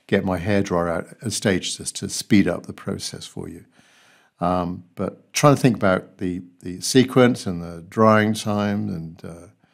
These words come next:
painting dark over light. The water reflections would need to be painted over while previous layers are still damp a little bit to achieve some soft edges. Might need to, um, uh, think about lifting out if I don't get those,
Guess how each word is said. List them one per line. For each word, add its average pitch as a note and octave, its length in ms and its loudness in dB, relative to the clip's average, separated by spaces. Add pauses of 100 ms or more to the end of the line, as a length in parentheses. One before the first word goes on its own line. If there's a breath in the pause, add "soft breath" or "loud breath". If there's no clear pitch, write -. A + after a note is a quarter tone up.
(800 soft breath)
painting G2 500 -4
dark G#2 400 2
over F2 200 -2
light. G2+ 340 0
The A2+ 80 -8
water C#3+ 240 6
reflections A2+ 420 -2
would G#2+ 160 2
need G#2 240 2
to G#2 100 -6
be F#2 220 -6
painted F#2+ 520 -12
over F2+ 160 -10
while F2+ 260 -10
previous F2+ 460 -8
layers F2+ 260 -8
are F2 60 -18
still E2+ 480 -8 (160)
damp G2+ 280 -2
a - 20 -10
little F#2+ 200 -6
bit - 160 -6
to - 120 -8
achieve F#2+ 340 -6
some G2 200 -6
soft - 360 -10
edges. F#2+ 380 -8
Might F2 140 -4
need E2+ 180 -12
to, F2 340 -6
um, E2+ 280 -14 (1300)
uh, F#2 140 -4
think G2+ 200 -2
about F#2+ 140 0
lifting A2 320 0
out G#2+ 200 4
if F#2+ 80 -10
I G2 80 -10
don't G2 160 -10
get G#2 220 -12
those, F#2+ 280 -10